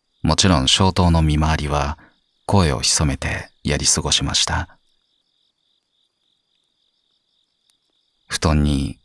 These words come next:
形だけは入って、クスクスとたあいもないおしゃべりをしていましたが、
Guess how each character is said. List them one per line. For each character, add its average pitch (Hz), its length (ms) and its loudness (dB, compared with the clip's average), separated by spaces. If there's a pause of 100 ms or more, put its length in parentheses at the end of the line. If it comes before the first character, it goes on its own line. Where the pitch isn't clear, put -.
(100)
形 87 360 0
だ 87 100 2
け - 100 0
は 67 160 2
入 - 160 -2
っ 67 40 -6
て、 73 380 -6 (680)
ク 101 120 0
ス - 100 0
ク 80 120 -2
ス - 120 0
と 71 260 -6 (560)
た 78 160 0
あ 78 100 2
い 78 40 2
も 80 120 4
な 76 160 2
い 64 80 -2
お 58 100 -4
し - 100 0
ゃ 98 60 0
べ 87 100 0
り 62 120 0
を - 80 -6
し - 140 0
て 78 100 -2
い 69 80 -2
ま 67 100 -2
し - 100 0
た 69 100 -4
が、 - 280 -4